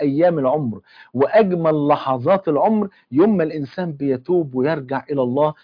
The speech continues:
سبحانه وتعالى. ولذلك سبحان الله يعني، آه، يعني، آه، أقول ل-، للأستاذ أدهم وأقول للأستاذ فارس وأقول لكل من على شاكلتهما من التائبين، أقول لكل واحد فيهم، أقول لكل واحد: "أبشر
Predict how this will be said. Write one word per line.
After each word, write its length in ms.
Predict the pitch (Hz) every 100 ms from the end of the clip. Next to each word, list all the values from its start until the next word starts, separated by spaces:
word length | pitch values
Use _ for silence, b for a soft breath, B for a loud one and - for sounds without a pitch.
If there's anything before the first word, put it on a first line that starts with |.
| b
سبحانه 680 | - 123 - 139 135 127 120 -
وتعالى. 440 | 139 110 82 - _ _ _ _ 120
ولذلك 580 | 135 127 185 208 196 _ b _
سبحان 400 | - - 208 202
الله 380 | 160 156 180 185 b b
يعني، 500 | 120 117 120 127 135
آه، 220 | 123 127 -
يعني، 580 | 127 123 123 120 120 123
آه، 60 | -
أقول 540 | 120 123 214 220 170 143
ل-، 220 | 131 123
للأستاذ 460 | 120 117 113 151 127
أدهم 360 | 156 143 143
وأقول 440 | 117 120 151 165 135
للأستاذ 240 | 110 147
فارس 460 | - 143 156 147 131
وأقول 340 | 113 175 175
لكل 420 | 147 - 233 196
من 220 | 175 190
على 300 | 160 202 156
شاكلتهما 920 | 135 - 156 151 135 127 139 170 160 156 B B
من 160 | 123 147
التائبين، 640 | 143 - - 135 160 214
أقول 400 | 160 135 180 185
لكل 360 | 175 - 240 196
واحد 280 | 190 170 151
فيهم، 360 | - 185 117 107 b b
أقول 240 | - 175 190
لكل 280 | - 208 180
واحد: 360 | 214 214 214 - -
"أبشر 500 | 214 - - 233